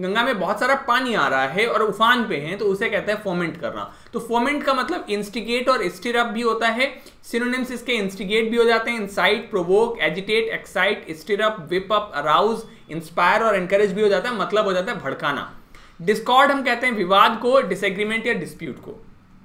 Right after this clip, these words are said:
Foster मतलब हो जाता है पालन पोषण करना, किसी चीज को बढ़ावा देना, किसी चीज को encourage करना, promote करना, stimulate करना, nurture करना, पालन पोषण करना। एमिटी जो है, अगर एएम किसी में root word आता है तो इसका मतलब होता है फ्रेंडली। तो एमिटी का मतलब friendly relations, मित्रता, मित्रवत के लिए आता है आपका।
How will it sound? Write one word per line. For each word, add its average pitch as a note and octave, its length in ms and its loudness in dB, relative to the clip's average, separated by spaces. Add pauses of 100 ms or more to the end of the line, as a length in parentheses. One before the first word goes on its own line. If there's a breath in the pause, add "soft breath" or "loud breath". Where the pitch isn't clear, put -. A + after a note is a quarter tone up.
(1080 loud breath)
Foster C4 420 6
मतलब C#4+ 280 2
हो C4 60 0
जाता B3 240 0
है C4 60 2
पालन G#3 380 2
पोषण A#3+ 320 -2
करना, A#3+ 280 2
किसी G#3+ 240 -6
चीज G#3+ 180 -4
को A#3 140 2
बढ़ावा D#3+ 420 4
देना, A3 240 0
किसी F#3+ 240 -8
चीज G3+ 140 -4
को G#3+ 100 -2
encourage G3 480 0
करना, A3 240 -2
promote G3 480 -4
करना, A3 400 0
stimulate F3+ 560 -2
करना, A3+ 560 -2
nurture E3 440 -2
करना, D3+ 280 -2
पालन D#3+ 280 2
पोषण G#2+ 320 -8
करना। G#2 380 -16 (520 soft breath)
एमिटी C#4 400 2
जो D4 140 0
है, C4 400 2
अगर B3 360 2
एएम B3 420 2
किसी B3 260 -6
में B3 120 -2
root A3+ 220 -2
word B3 180 2
आता A#3 220 2
है A#3+ 60 2
तो A#3 100 -2
इसका A3+ 180 -2
मतलब G#3+ 300 -2
होता G#3 180 0
है G#3+ 80 2
फ्रेंडली। G3 440 -2
तो A3+ 100 -4
एमिटी G#3+ 400 -2
का A#3+ 120 -2
मतलब A3 280 -2
friendly G3 380 -4
relations, G3+ 480 -2
मित्रता, F#3 440 -6
मित्रवत F3+ 420 -8
के E3+ 100 -8
लिए D3 180 -4
आता - 260 -8
है F#2+ 180 -12
आपका। - 320 -20